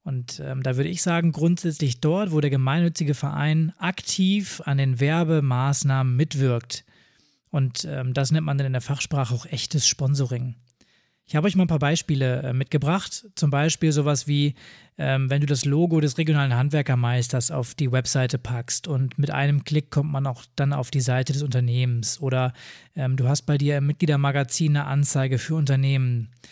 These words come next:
Oder, ähm, du hast bei einem Vereinsfest einen Sponsor am Start und die Möglichkeit, ähm, oder bietest ihm die Möglichkeit, dort einen Stand aufzubauen und für sein Unternehmen und seine Produkte zu werben. All das ist Sponsoring.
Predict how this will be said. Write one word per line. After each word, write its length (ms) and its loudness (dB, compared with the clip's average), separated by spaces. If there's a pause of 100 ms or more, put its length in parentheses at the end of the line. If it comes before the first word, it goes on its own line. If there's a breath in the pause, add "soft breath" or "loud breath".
(320 loud breath)
Oder, 720 2
ähm, 360 -2
du 100 2
hast 220 0
bei 80 2
einem 260 0
Vereinsfest 760 0
einen 80 4
Sponsor 500 0
am 160 -2
Start 420 -2
und 160 0
die 80 2
Möglichkeit, 800 0 (440 loud breath)
ähm, 520 0
oder 160 2
bietest 320 0
ihm 100 2
die 60 4
Möglichkeit, 680 0
dort 120 2
einen 160 0
Stand 340 0
aufzubauen 720 -2
und 140 -2
für 160 0
sein 140 0
Unternehmen 600 0
und 140 -2
seine 140 2
Produkte 320 -4
zu 240 -2
werben. 340 -2 (380 loud breath)
All 240 0
das 300 0
ist 440 -4
Sponsoring. 720 -4